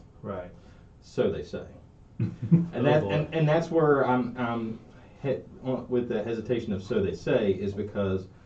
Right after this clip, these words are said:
Speaker 2: they first said, "Oh, no, that nobody got your information."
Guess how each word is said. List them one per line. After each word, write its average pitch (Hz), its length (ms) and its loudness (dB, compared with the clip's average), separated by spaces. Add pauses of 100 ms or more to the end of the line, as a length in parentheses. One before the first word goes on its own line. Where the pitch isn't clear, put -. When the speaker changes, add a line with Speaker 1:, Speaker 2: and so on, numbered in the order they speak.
(580)
Speaker 2:
they 101 220 2
first 143 420 4
said, 120 320 6
"Oh, 131 180 4
no, 120 180 4
that - 160 -2 (260)
nobody 110 560 0 (400)
got 131 180 -4
your 85 360 0
information." 98 760 -6